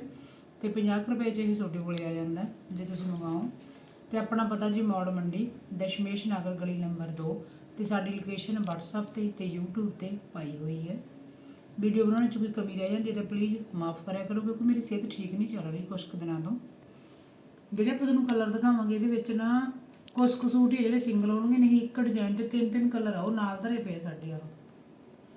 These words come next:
ਮੈਂ ਬਿਮਾਰ ਕਰਕੇ ਮੈਥੋਂ ਚੱਕੇ ਨਹੀਂ ਜਾਂਦੇ। ਤੇ ਆਹ ਮੈਂ ਨਾਲ ਧਰੇ ਹੋਏ ਆ ਵੀ ਇੱਕ 'ਚ। ਇਹ ਆਪਣਾ ਜੀ ਪਹਿਲਾ ਕਲਰ ਆ। ਜੇ ਤੁਸੀਂ ਇਹਦੇ ਵਿੱਚੋਂ ਕਿਸੇ ਨੇ ਵੀ ਸ਼ਰਟ ਕਟਾ ਕੇ ਲੈਣੀ ਆ,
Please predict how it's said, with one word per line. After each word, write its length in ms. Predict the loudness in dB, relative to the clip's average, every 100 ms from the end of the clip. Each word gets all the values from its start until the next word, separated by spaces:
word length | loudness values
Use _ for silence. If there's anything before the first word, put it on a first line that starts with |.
| -20 -12 -2
ਮੈਂ 100 | 0
ਬਿਮਾਰ 340 | 2 0 -2
ਕਰਕੇ 280 | -2 -4 -6
ਮੈਥੋਂ 200 | -8 -8
ਚੱਕੇ 320 | -8 -8 -4
ਨਹੀਂ 120 | -2
ਜਾਂਦੇ। 320 | 0 -2 -4 -6 -6 -6
ਤੇ 80 | 0
ਆਹ 60 |
ਮੈਂ 120 | 2
ਨਾਲ 280 | 2 0 -2
ਧਰੇ 200 | -4 -4
ਹੋਏ 180 | -4 -6
ਆ 40 | -2
ਵੀ 120 | -2
ਇੱਕ 200 | -4 -10
'ਚ। 180 | -10 -6 -6 -8 -16 -20 -20 -20 -12 -2
ਇਹ 140 | 0
ਆਪਣਾ 260 | 2 0 -4
ਜੀ 80 |
ਪਹਿਲਾ 260 | -4 -6 -6
ਕਲਰ 200 | -6 -8
ਆ। 140 | -10 -12 -14 -20 -20 -20 -20 -20 -20 -20 -20 -20 -20 -20 -20 -20 -20 -20 -20 -20 -20 -20 -20 -20 -20 -20 -20 -20 -20 -20 -20 -20 -20 -20 -20 -20 -12
ਜੇ 240 | -2 2 4
ਤੁਸੀਂ 260 | 4 4 4
ਇਹਦੇ 100 | 4
ਵਿੱਚੋਂ 240 | 0 0
ਕਿਸੇ 240 | 0 2
ਨੇ 100 | 2
ਵੀ 120 | 2 0
ਸ਼ਰਟ 400 | 0 0 0 -2
ਕਟਾ 280 | -2 -2 -2
ਕੇ 140 | -2
ਲੈਣੀ 280 | -2 -2
ਆ, 80 | -2